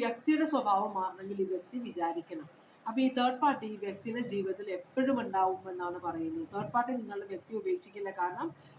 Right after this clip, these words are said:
പല ഉ-, ഉദ്ദേശങ്ങളുണ്ട്, പല, പല ഉപയോഗങ്ങളുണ്ട് നിങ്ങളുടെ വ്യക്തിയെ കൊണ്ട്. അത് നിങ്ങൾക്കൊരു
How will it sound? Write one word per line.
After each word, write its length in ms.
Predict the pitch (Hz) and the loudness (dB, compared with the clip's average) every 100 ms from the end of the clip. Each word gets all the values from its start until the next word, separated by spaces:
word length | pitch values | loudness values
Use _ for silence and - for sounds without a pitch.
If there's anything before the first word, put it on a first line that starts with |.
| - - | -4 2
പല 180 | 240 254 359 403 - - - - - - - | 4 4 2 0 -12 -20 -20 -20 -20 -16 -10
ഉ-, 280 | 392 233 196 - - 247 | -8 -10 -14 -18 -12 -8
ഉദ്ദേശങ്ങളുണ്ട്, 840 | 196 254 269 277 285 269 254 196 196 | 0 6 6 8 4 4 2 0 -4
പല, 120 | 208 226 240 - | -2 -2 -2 0
പല 160 | 214 254 220 | 0 2 4
ഉപയോഗങ്ങളുണ്ട് 840 | 381 214 220 233 240 233 190 180 | 6 8 8 4 2 0 -2 -4
നിങ്ങളുടെ 300 | 175 175 180 | -4 -2 -4
വ്യക്തിയെ 360 | 175 165 - 175 | -4 -6 -2 -2
കൊണ്ട്. 280 | 156 156 143 - - - | -2 -8 -8 -16 -16 -4
അത് 140 | 240 247 | -2 0
നിങ്ങൾക്കൊരു 420 | 208 - 202 | -2 -6 -6